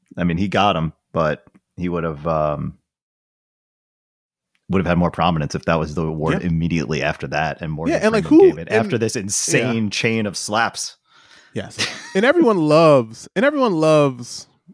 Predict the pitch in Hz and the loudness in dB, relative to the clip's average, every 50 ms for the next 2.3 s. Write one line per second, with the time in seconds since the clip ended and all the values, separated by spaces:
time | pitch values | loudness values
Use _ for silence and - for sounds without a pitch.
0 | _ _ _ - - 127 98 - 120 135 147 110 101 107 - 135 127 139 135 - | _ _ _ -4 -4 -4 -4 -2 -2 0 0 0 0 -2 -4 -2 -2 0 0 0
1 | 240 202 147 - - 190 175 - 165 165 185 185 151 131 120 123 156 180 123 127 | -2 -4 -2 0 0 0 0 0 0 2 2 2 2 2 0 0 2 2 2 2
2 | 120 113 117 - - | 2 2 0 -6 -10